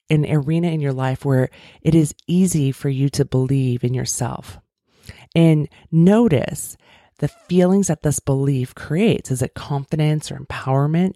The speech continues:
Notice that. What's that feeling? And when you're feeling that feeling, whether it's confidence or empowerment or you name it, what it is, how do you act? And do you show up in one of these arenas that we're talking about consistently?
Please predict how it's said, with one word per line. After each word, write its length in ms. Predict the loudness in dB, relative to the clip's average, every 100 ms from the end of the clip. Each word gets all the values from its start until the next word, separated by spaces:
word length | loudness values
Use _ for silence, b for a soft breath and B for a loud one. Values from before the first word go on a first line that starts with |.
| b b b
Notice 440 | 2 2 2 -2 -4
that. 220 | -8 -6
What's 260 | -4 -4
that 260 | -6 -8 _
feeling? 500 | 0 2 2 0 -4 _ b b b b b b b -2
And 200 | 0 2
when 180 | 2 2
you're 80 | -2
feeling 640 | -2 0 2 2 2 0 -2
that 240 | -6 -6
feeling, 380 | -4 -2 0 2
whether 180 | 2 0
it's 140 | -2
confidence 640 | -4 -4 -2 0 0 -2 -4
or 200 | -2 -2
empowerment 640 | -4 0 0 0 -2 -4
or 60 | -4
you 240 | -2 0
name 300 | 2 2 0
it, 120 | 0
what 140 | 0 0
it 100 | 0
is, 280 | -2 -4 -12 b b
how 260 | -4 -4
do 140 | 0 4
you 180 | 4 2 -4
act? 520 | -6 -6 _ -20 -20 _ b b b -4
And 120 | -2
do 120 | 2
you 100 | 0
show 400 | 0 2 4 4
up 300 | 4 0 -4
in 240 | -2 -2 -2
one 160 | -2
of 80 | -2
these 240 | -2 -4
arenas 540 | -6 -2 0 2 0 -2
that 100 | -4
we're 100 | -4
talking 460 | -6 -10 -4 -2
about 240 | -2 -4 -6
consistently? 720 | -6 -2 -4 -4 -4 -4 -6